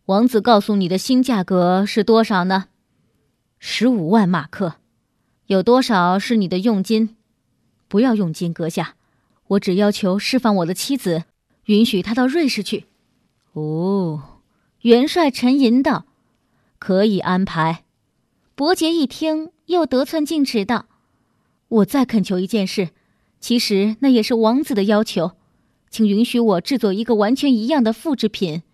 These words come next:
放在陈列室的原处。王子最近因为手头拮据，需要卖出真品，但又感到丢脸，所以他不想让任何人知道他已经没有这件真品了。”“好吧。”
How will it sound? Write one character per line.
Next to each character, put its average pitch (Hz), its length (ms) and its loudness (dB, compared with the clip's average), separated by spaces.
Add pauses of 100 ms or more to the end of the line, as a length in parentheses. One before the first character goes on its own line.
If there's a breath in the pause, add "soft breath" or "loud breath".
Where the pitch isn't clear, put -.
(280)
放 285 200 -2
在 240 140 0
陈 240 240 0
列 285 140 0
室 247 120 -6
的 226 80 2
原 208 280 0
处。 - 240 -6 (840)
王 175 160 0
子 202 140 -4
最 190 180 0
近 180 160 -4
因 220 140 0
为 220 80 2
手 208 180 -4
头 180 160 -8
拮 190 260 -4
据， 185 260 -6 (500)
需 - 200 -2
要 208 120 2
卖 233 160 4
出 240 160 -4
真 311 240 -4
品， 165 280 -8 (500)
但 339 160 0
又 311 100 0
感 311 160 0
到 262 100 0
丢 339 280 -2
脸， 185 300 -2 (480)
所 214 220 -2
以 202 120 0
他 208 120 -6
不 269 140 -4
想 208 180 -2
让 226 140 0
任 277 220 0
何 220 120 -4
人 202 140 -2
知 254 160 -2
道 180 400 -6
他 330 160 -4
已 247 140 2
经 277 120 -2
没 269 220 2
有 339 160 -2
这 269 140 0
件 233 160 2
真 254 180 0
品 247 220 0
了。 196 180 -4 (880)
”“好 165 300 0
吧。” 180 340 -2